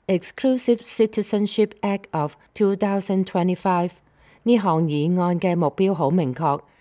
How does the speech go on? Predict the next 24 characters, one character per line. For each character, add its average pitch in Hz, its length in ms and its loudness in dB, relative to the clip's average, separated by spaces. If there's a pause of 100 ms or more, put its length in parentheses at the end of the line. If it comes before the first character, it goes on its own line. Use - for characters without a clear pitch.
(220)
未 165 200 2
來 147 200 2
美 151 160 0
國 190 160 0
公 233 240 -2
民 147 320 0 (260)
可 151 140 0
能 156 320 0
唔 156 40 -2
再 190 180 0
容 143 260 -2
許 147 280 0
同 151 320 -4
時 156 140 -2
擁 151 320 0
有 170 200 2
雙 214 280 0
重 151 220 -2
國 156 160 -2
籍， 147 280 -4 (460)
亦 156 160 2
就 156 220 -2
係 151 140 -2
話， 143 300 -2